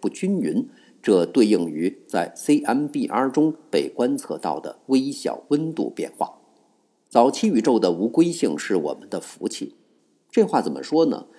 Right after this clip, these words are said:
如果你不想从牛奶分离出乳酪，均匀性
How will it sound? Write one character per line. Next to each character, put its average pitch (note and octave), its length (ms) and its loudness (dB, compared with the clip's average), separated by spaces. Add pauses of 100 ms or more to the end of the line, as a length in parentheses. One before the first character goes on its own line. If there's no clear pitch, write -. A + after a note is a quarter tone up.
(320)
如 F3+ 240 6
果 F#2+ 220 6
你 F2+ 160 0
不 E3 160 2
想 D2+ 260 0
从 G#2+ 340 -6
牛 G#2 280 -2
奶 D#2+ 180 -2
分 D3+ 380 -2
离 A2+ 160 0
出 C3+ 260 -2
乳 - 220 -6
酪， A#2+ 220 0 (360)
均 G3 240 -2
匀 - 220 -6
性 - 260 -4